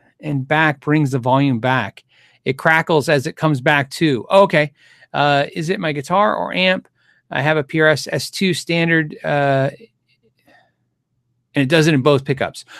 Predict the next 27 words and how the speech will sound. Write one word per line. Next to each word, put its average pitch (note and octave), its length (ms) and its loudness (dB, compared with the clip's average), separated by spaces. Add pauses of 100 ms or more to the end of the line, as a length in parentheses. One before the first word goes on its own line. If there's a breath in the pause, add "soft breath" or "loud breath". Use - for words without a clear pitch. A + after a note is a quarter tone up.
(140)
Okay. A#3+ 360 4 (240 loud breath)
Well, A#3 100 10
it A#3 60 6
sounds C#4+ 360 4
to G3+ 100 -4
me F#3+ 100 -2
like D3 200 0
your C#3+ 120 -2
amp, C3+ 300 -4
and C#3+ 100 -6
it C#3 60 -8
sounds D3 300 -4
to - 40 -8
me C3+ 80 -2
like A2+ 240 -8
dirt D#3+ 260 2
in C#3 60 -10
your A#2+ 140 -8
amp, A#2 280 -8 (200)
uh, C3+ 460 -2
in C#3 200 0
your B2 80 -2
potentiometer C3 840 -2
or C3 160 -2
somewhere. C3+ 600 2 (320 soft breath)
And, C3+ 320 2
uh, C3+ 160 2